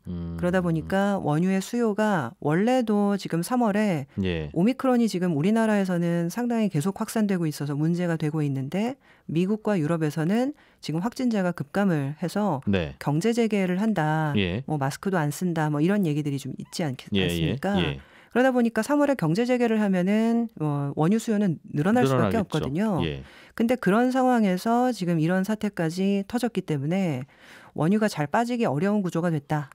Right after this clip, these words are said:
Speaker 1: 가격이.
Speaker 2: 얘기를 하고 있는 거죠.
Speaker 1: 음, 그게 말씀하신 대로 우리는 원유 사다가 뭐 물건 만들어야 되는 나라니까 당연히 수입액이 늘어날 거고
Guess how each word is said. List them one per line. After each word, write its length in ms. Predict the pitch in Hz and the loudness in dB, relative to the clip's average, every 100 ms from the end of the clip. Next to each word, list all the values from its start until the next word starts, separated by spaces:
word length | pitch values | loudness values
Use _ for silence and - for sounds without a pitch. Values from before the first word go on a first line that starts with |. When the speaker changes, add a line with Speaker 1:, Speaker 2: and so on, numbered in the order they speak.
| - | -10
Speaker 1:
가격이. 680 | - 98 147 180 202 220 233 - | -4 0 0 2 2 2 -2 -2
Speaker 2:
얘기를 300 | 151 160 170 | -2 0 0
하고 160 | 185 | 0
있는 220 | 151 147 | 0 -2
거죠. 340 | 143 131 143 147 _ - | -4 -6 -6 -8 _ -18
Speaker 1:
음, 240 | 80 73 76 78 | -14 -12 -14 -14
그게 220 | - 131 | -2 0
말씀하신 480 | 113 104 117 107 110 | 2 2 -2 -2 -2
대로 160 | 110 | 0
우리는 260 | 107 123 123 | 0 2 2
원유 220 | 104 113 | 2 2
사다가 400 | 117 139 139 131 | 0 0 0 2
뭐 240 | 110 101 95 | 0 -2 -2
물건 260 | 107 117 | 0 0
만들어야 360 | 101 90 101 101 | 2 0 0 0
되는 180 | 98 95 | 0 0
나라니까 460 | 87 85 80 - | 0 -2 -4 -6
당연히 340 | 95 90 85 85 | -6 -4 -4 -4
수입액이 460 | - 135 113 98 | -4 -4 -2 -4
늘어날 320 | 87 78 73 67 | -4 -4 -6 -8
거고 420 | - 67 69 | -12 -12 -12